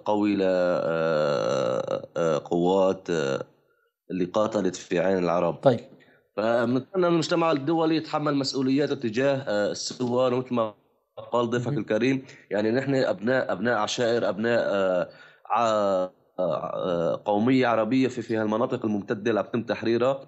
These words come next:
Speaker 1: آه، ف-، بتمنى من المجتمع الدولي يكون، آه، أكثر
Speaker 2: طيب.
Speaker 1: فعالية
Speaker 2: وصلت
Speaker 1: مع، في
Speaker 2: رسالتك.
Speaker 1: هذا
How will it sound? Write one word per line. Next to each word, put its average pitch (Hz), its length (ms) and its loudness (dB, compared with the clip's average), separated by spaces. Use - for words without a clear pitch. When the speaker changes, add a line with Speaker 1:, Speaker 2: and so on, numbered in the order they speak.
Speaker 1:
آه، 95 800 2
ف-، 101 1200 0
بتمنى 196 480 2
من 185 100 2
المجتمع 156 440 -2
الدولي 143 340 0
يكون، 139 540 -2
آه، 104 280 2
أكثر - 320 0
Speaker 2:
طيب. 127 100 8
Speaker 1:
فعالية 110 560 2
Speaker 2:
وصلت 180 260 8
Speaker 1:
مع، 139 60 4
في 147 60 -2
Speaker 2:
رسالتك. 135 440 4
Speaker 1:
هذا 98 360 -2